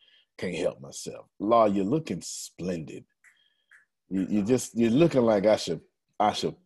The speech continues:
put you in a cup of coffee and make that coffee better. That's what you're looking like. I'll just pour you in some coffee. You just go ahead and talk so they can see you. You are splendid, sir. I am gonna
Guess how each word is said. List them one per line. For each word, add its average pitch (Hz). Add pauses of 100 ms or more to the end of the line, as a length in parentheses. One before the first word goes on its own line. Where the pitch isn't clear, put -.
(120)
put -
you 135
in 104
a 87
cup -
of 90
coffee 92
and 78
make 104
that 90
coffee -
better. - (880)
That's 135
what 107
you're 98
looking 101
like. - (1000)
I'll 107
just 92
pour 139
you 123
in 113
some 107
coffee. - (220)
You 135
just 123
go 165
ahead 160
and 104
talk 104
so 104
they 98
can 87
see 92
you. 65
You 143
are 76
splendid, 117
sir. 73 (420)
I 131
am 120
gonna 92